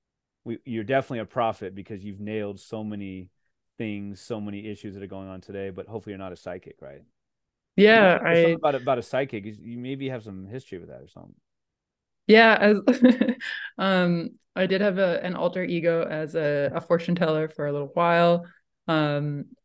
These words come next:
Speaker 2: my first name backwards is Argella. So I was
Speaker 1: Oh.
Speaker 2: Allegra, or Argella, the, um, fortune teller. Uh,
Speaker 1: Mm.
Speaker 2: and, um,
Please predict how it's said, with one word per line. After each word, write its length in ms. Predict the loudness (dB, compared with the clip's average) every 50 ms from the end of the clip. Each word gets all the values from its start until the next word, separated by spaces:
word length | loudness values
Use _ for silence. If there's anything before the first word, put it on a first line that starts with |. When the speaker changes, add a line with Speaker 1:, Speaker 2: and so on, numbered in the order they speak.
| _ _ _
Speaker 2:
my 460 | 0 0 0 2 2 2 2 2 0 0 2
first 240 | 2 2 2 2 2
name 240 | 2 2 0 0
backwards 560 | 0 -2 -2 -2 -4 -2 0 0 0 0 -2 -2
is 200 | -4 -4 -4 -4
Argella. 720 | -4 -2 -2 -2 0 0 2 2 2 2 0 -2 -4 -8 -14 -20 _ -20 _ _ _
So 360 | -8 -4 -4 -2 -2 -4 -4 -4 -4
I 140 | -4 -2
was 400 | -2 -2 -2 -4 -4 -6 -8 -10 -10 -12
Speaker 1:
Oh. 100 | -10 -6
Speaker 2:
Allegra, 460 | -4 -2 -2 -2 -4 -4 -6 -4 0 2
or 220 | 2 2 2 2
Argella, 560 | 2 2 4 6 6 6 6 4 4 2 0 0
the, 320 | -2 -2 -2 -2 -6 -8 -12 _
um, 440 | -8 -8 -6 -6 -6 -6 -6 -6 -8 -2
fortune 340 | -2 -2 -2 -2 -4 -8 -8
teller. 380 | -6 -6 -6 -4 -4 -6 -8 -12 -16 -20 -20 -20 _ _ _ -4
Uh, 460 | -2 0 0 0 0 0 -2 -2 -4
Speaker 1:
Mm. 80 | -6 -8
Speaker 2:
and, 500 | -6 -6 -4 -4 -4 -4 -6 -6 -8 -10
um, 560 | -10 -8 -6 -6 -6 -6 -6 -6 -8 -10 -12